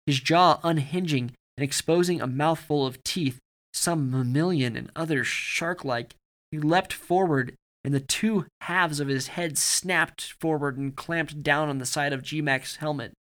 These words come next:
A crunch, much like the sound of a bear biting into a melon, was the only sound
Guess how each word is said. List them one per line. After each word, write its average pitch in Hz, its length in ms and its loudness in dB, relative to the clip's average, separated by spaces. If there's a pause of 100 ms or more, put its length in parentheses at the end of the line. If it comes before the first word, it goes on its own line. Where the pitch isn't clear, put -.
(760)
A - 80 -14
crunch, - 680 -4 (520)
much 170 240 -4
like 170 160 -4
the 139 100 0
sound 147 460 0
of 139 80 -4
a 127 60 -4
bear 131 460 -2
biting 127 340 -4
into 127 240 -6
a 120 60 -4
melon, 123 560 -4 (340)
was 127 140 -6
the - 120 -6 (140)
only 143 300 0
sound 127 480 -4